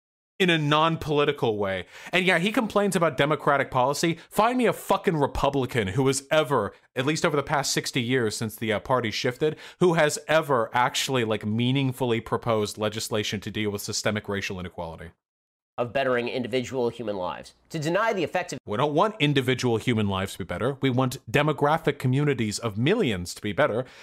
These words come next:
Speaker 1: If you wanted an individual human's life to be better, then you could just find the, the individual human life that had the best odds for success and just crow and support them. We're talking about fixing a very large problem.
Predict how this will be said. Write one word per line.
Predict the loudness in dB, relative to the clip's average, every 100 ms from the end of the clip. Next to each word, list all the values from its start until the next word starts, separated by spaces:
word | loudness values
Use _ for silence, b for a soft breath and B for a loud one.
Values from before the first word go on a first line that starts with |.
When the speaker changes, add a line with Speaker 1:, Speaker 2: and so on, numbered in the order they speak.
| B
Speaker 1:
If | -4 0
you | 2
wanted | 4 2 -2
an | 0
individual | 2 2 2 2 2 2 2
human's | 2 2 0 0
life | 0 0
to | -2
be | -6
better, | 0 0 2 -2 B B
then | -2
you | 0 -2
could | -2
just | -2 -2
find | 0 0 0
the, | -2 -4 _
the | -6 -6 _
individual | 0 0 0 -2 0 -2 -2
human | 0 0 0
life | 0 0 0 -4 B B
that | -2
had | 0 0
the | 0
best | 0 -2 -4 0
odds | 0 0 -2
for | -6
success | -6 -6 -2 0 0 -2
and | 0
just | -2 -4 -10
crow | -12 -2 2 2 2
and | 0
support | -4 -4 -2 -2 0
them. | 0 0 -8 B B
We're | 0
talking | 2 0 2 2
about | 2 2
fixing | -2 0 0 0
a |
very | -2 0 2 2
large | 0 0 2 0 -4
problem. | -4 -4 -4 -16